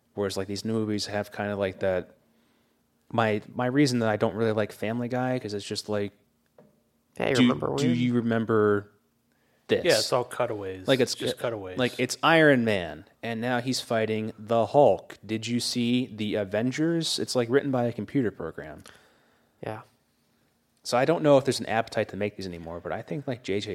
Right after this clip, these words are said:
Speaker 1: Abrams films are so over the top that
Speaker 3: Let
Speaker 1: they're, they're almost, like, begging for somebody to parody
Speaker 2: Hey,
Speaker 1: them.
Speaker 2: you can't say
Speaker 3: But nobody has yet.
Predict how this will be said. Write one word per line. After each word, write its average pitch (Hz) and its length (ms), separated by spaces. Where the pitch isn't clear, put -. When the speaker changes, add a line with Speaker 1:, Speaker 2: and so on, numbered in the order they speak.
Speaker 1:
Abrams 98 260
films 110 380
are 90 100
so 98 540
over 127 260
the 113 100
top 117 440
that 110 120
Speaker 3:
Let 113 100
Speaker 1:
they're, 107 200
they're 107 180
almost, 110 360
like, 107 180
begging 117 420
for 120 120
somebody 127 480
to 123 100
parody 131 380
Speaker 2:
Hey, 135 60
Speaker 1:
them. 135 340
Speaker 2:
you 143 140
can't 190 460
say 123 720
Speaker 3:
But 123 120
nobody 135 280
has 107 300
yet. - 100